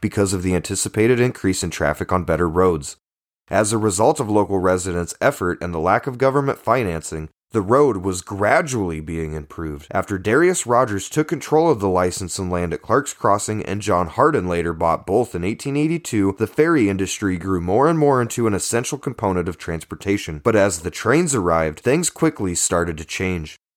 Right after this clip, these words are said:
Residents of Ferndale came together in eighteen eighty-eight to erect a new bridge across the river from the northeast diagonal route after it had been damaged by fire the previous year. It was replaced in a single day.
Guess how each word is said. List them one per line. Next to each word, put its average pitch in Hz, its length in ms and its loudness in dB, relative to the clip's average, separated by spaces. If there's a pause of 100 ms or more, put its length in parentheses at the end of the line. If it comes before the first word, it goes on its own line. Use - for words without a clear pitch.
(300)
Residents 160 500 4
of 117 80 -2
Ferndale 135 480 2
came 147 240 -2
together 135 380 4
in 87 80 2
eighteen 156 420 -2
eighty-eight 147 540 2
to 101 160 -4
erect 90 340 -2
a 82 60 -4
new 120 200 -2
bridge 123 300 0
across 110 400 0
the 151 100 0
river 123 320 2
from 95 200 -4
the 90 80 -2
northeast 123 540 0
diagonal 113 520 2
route 87 320 2
after 131 340 0
it 92 80 2
had 104 140 -2
been 98 140 -4
damaged 113 440 0
by 104 140 2
fire 117 380 2
the 90 100 -2
previous 87 560 -4
year. 92 300 0
It 123 80 2
was 131 180 2
replaced 110 720 -2
in 90 120 -6
a 85 80 -4
single 107 420 -2
day. 80 360 -4